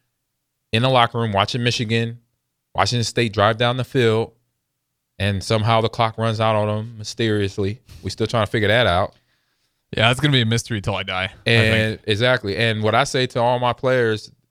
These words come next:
Speaker 1: that are all like, "Oh, man, that shouldn't have happened," I'm like, "Look, don't worry about that.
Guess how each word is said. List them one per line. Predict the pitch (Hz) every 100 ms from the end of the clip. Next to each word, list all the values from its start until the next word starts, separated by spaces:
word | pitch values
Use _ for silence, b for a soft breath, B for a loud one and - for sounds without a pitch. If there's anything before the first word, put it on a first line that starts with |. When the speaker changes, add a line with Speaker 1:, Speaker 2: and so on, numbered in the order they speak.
| _ -
Speaker 1:
that | 104
are | 104 113
all | 113
like, | 101 95
"Oh, | 185 190 170 147
man, | 175 190 190 185
that | 175 170
shouldn't | - 170 156
have | 160
happened," | 165 160 160 151
I'm | 151
like, | 127 101
"Look, | 127 117 - _ _ _ _
don't | 101
worry | 107 104
about | 92 90 -
that. | 85